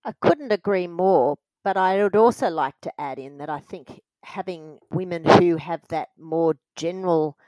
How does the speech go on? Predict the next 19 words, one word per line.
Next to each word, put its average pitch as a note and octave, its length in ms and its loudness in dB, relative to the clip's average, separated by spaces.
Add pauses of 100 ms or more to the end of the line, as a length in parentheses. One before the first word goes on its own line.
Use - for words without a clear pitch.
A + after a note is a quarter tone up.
(240)
broader F3 580 6 (140)
thinking C#3 460 -16
schema C3 680 -10 (240)
is C#3+ 200 -8
also C#3 460 0
really, C#3 360 -8
really B2+ 420 -12 (460)
useful. D3+ 640 -12 (460)
Is D#3+ 140 -10
one F#3+ 140 -4
of F3+ 80 -8
the D#3+ 140 -6 (320)
big F3+ 180 -8
things E3 320 -12
I D#3 140 -2
find D3 280 -6
really C#3+ 180 -8
fascinating C#3+ 640 -10
is - 200 -14